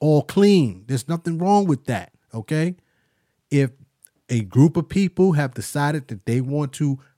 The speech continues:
be in the industry, nothing wrong with that. The problem comes in when expression, thought, consciousness, once we get back to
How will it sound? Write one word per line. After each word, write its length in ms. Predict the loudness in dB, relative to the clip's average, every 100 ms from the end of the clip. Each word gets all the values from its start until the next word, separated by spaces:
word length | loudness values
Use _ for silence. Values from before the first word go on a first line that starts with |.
| -10
be 200 | -2 0
in 80 | 0
the 120 | -2
industry, 720 | -2 0 -2 -6 -4 -2 -2 _ _ _ _ _
nothing 400 | -4 -4 -2 -2
wrong 260 | 0 0 -2
with 160 | -10 -12
that. 200 | -16 -18 _ _ _ _ _ -10
The 100 | -10
problem 680 | -6 -2 2 2 2 0 -2
comes 420 | -2 -2 -2 -6
in 460 | -6 -4 -6 -10 -18 _ _ _ _ _ _
when 600 | -6 -2 -2 -2 -6 -8 -14 _ _ _ _ _
expression, 1120 | -14 -12 -14 -18 -4 0 0 -2 -10 -12 -12 -20 _ _ _ _ _ _ _ _ _ _ -20
thought, 800 | -10 2 4 4 -2 -18 -20 _ _ _ _ _ _ _ _ _ _ -16
consciousness, 960 | -2 0 0 -4 -12 -12 -14 -16 -18 -10
once 300 | -8 -8 -8
we 120 | -8
get 340 | -4 -4 -4
back 340 | -2 0 0 -6
to 480 | -4 -2 -2 -4